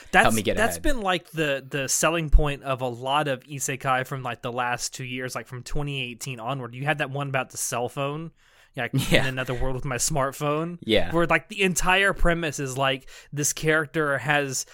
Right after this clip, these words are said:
Speaker 1: a smartphone and they're just, like, a fucking magician to all these other people in this fantasy world that ha-, doesn't even have electricity.
Speaker 2: Well, okay, so first of all, <laughs> I read that, smartphone, isekai. Um, it's,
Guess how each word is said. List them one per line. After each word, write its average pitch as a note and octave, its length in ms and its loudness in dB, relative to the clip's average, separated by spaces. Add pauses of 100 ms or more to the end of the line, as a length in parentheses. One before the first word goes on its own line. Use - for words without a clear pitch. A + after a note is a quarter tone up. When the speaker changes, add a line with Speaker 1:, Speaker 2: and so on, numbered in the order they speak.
(260)
Speaker 1:
a D3+ 60 4
smartphone C#3 760 0
and C3+ 180 -2
they're C#3 120 -2
just, C#3+ 260 -4 (160)
like, C3+ 320 -4
a C#3+ 60 -6
fucking D3 460 -4
magician C3+ 720 -4 (220)
to F#3 100 -2
all D3 160 0
these C3+ 200 -8
other C3+ 180 -4
people C#3+ 360 -2
in C3 80 -6
this B2+ 180 -6
fantasy C#3+ 360 -4
world B2+ 180 -4
that B2 120 -6
ha-, D3 60 -4
doesn't C#3+ 260 -6
even C#3 140 -4
have C3+ 120 -4
electricity. A#2+ 680 -8 (300)
Speaker 2:
Well, D#3 380 8
okay, B2+ 320 0
so B2+ 200 0
first G#3+ 320 4
of A#2 100 0
all, E2+ 340 -2 (520)
<laughs> - 500 -10
I - 100 4
read A2 340 0
that, A2 260 0
smartphone, A2 640 -2 (340)
isekai. A2 560 0 (100)
Um, G2 420 0 (580)
it's, - 380 4